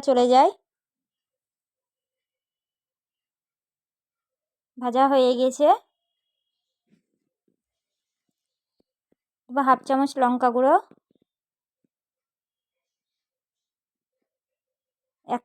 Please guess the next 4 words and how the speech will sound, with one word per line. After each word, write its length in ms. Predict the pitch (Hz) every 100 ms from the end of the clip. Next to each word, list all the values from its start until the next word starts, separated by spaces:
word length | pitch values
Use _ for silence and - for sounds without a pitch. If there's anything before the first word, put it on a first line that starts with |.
| -
চামচ 280 | 277 277 269 _ 208
ধনে 220 | 254 262 254
গুঁড়ো। 200 | 269 302 453 _ _ _ _ _ _ _ _ _ _ _ _ _ _ _ _ _ _ _ _ _ -
আবারও 280 | 233 262